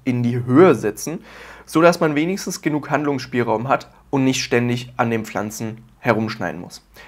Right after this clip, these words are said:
In dieser Setup-Größe hat man noch den Vorteil, dass die Erträge teilweise wirklich exorbitant sind. Gerade mit der richtigen Beleuchtung. Ich verlinke euch mal, erster Link in der Beschreibung, ein cooles sechzig mal sechzig Komplettset,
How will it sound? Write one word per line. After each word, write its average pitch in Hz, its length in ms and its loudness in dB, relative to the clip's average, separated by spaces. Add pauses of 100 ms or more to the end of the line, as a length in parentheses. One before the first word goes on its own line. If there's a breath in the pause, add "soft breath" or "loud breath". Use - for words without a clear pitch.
In 131 100 -2
dieser 135 220 4
Setup-Größe 170 680 0
hat 143 160 0
man 151 100 -2
noch 135 120 -4
den 127 140 -2
Vorteil, 123 440 2
dass 120 240 0
die - 80 -6
Erträge 123 600 2 (500 loud breath)
teilweise 117 500 6
wirklich 117 360 -2
exorbitant 170 680 2
sind. 151 260 -4
Gerade 127 240 6
mit 127 140 -2
der 131 100 0
richtigen 123 320 -6
Beleuchtung. 139 680 4
Ich 131 200 -6
verlinke 135 460 -2
euch 139 240 2
mal, 127 460 4 (120)
erster 120 320 2
Link 123 240 0
in 123 240 -4
der 117 140 4
Beschreibung, 120 760 -2
ein 113 220 0
cooles 127 240 0
sechzig 123 380 -4
mal 120 140 -2
sechzig 120 360 -4
Komplettset, 123 640 -4